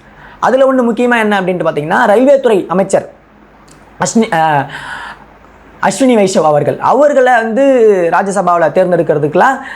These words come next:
இவருடைய ஆதரவு என்பது இருந்தது. ரொம்ப முக்கியமான ஒரு விஷயம். அப்ப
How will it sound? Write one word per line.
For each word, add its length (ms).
இவருடைய 420
ஆதரவு 320
என்பது 280
இருந்தது. 340
ரொம்ப 220
முக்கியமான 360
ஒரு 100
விஷயம். 280
அப்ப 260